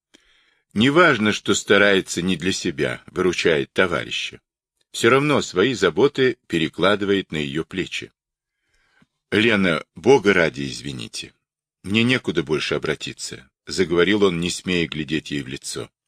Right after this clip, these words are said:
"Надо уложить этого парня спать", показал он на Леню,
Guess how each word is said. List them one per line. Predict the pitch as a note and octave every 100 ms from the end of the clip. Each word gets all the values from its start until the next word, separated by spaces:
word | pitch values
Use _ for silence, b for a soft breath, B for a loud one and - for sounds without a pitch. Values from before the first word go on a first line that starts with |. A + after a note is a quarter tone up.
| _ _ b b b b b b
"Надо | F#2 B2+ B2 B2 - _ _ _
уложить | G#2+ A#2 A2+ A2 F#2+
этого | F2+ F2 E2
парня | - F#2 F2 E2+
спать", | - C#2+ - - - _ _
показал | - E2 C#2+ E2 D2+
он | C2+ _
на | E2 D2
Леню, | F#2+ B2+ D2+